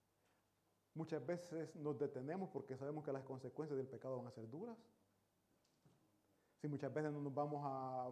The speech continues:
fumar porque sabemos que eso después va a provocar el cáncer. No nos vamos a drogar porque sabemos que después vamos a estar mal.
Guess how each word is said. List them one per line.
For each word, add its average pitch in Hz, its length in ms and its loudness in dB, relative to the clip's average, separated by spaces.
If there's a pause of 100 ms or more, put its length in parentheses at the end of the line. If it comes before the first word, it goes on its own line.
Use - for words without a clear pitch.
fumar 143 400 -2
porque 139 200 -4
sabemos 143 260 -2
que 127 140 -2
eso 131 180 -2
después 131 260 -2
va 117 60 -6
a 117 60 -8
provocar 170 420 -2
el 165 100 -10
cáncer. 175 400 -4 (1600)
No 147 120 2
nos 151 140 2
vamos 151 320 6
a 143 60 6
drogar 139 300 4
porque 147 160 -2
sabemos 151 220 2
que 147 80 4
después 131 220 0
vamos 147 200 0
a - 20 -6
estar 170 200 -4
mal. 175 240 -6